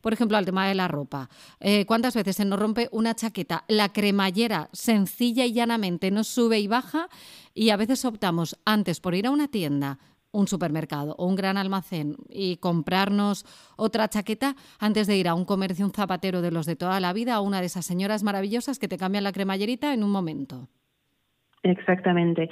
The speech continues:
Speaker 2: Y todo eso, o sea, es un poco, o sea, este mes es un poco también esta, poder empezar, si no, si no estamos ya en este proceso, pero intentar ver un poco las cosas de esta forma.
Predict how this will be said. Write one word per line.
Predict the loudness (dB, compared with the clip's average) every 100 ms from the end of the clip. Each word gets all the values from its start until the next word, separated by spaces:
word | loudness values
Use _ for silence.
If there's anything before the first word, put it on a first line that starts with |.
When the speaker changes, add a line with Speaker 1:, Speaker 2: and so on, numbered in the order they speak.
| -8 -8 2
Speaker 2:
Y | 8
todo | 10 12
eso, | 10 10 8 8
o | 8
sea, | 6
es | 4
un | 4 4
poco, | 4 4 6 8 6
o | 6
sea, | 4
este | 6 4 6 4
mes | 4 2 0
es | -2 -2
un | -4
poco | -2 0 2
también | 2 2 2 2
esta, | -2 0 2 2 0 -2 -12 -6 6
poder | 8 8
empezar, | 4 0 0 0 2 2 0 -2 -6 -4
si |
no, | -2 0 -2 -6 -2
si |
no | -2
estamos | 0 2 4 4
ya | 6 6
en | 4
este | 4 8 8 10 6
proceso, | 6 2 2 2 4
pero | 6 6 6 4 -14 2
intentar | 4 4 4 4 4 6
ver | 6
un | 6 4
poco | 2 6 6 6
las | 4 2 0
cosas | -4 -4 0
de | 0
esta | 0 -2 -2
forma. | -4 -2 -4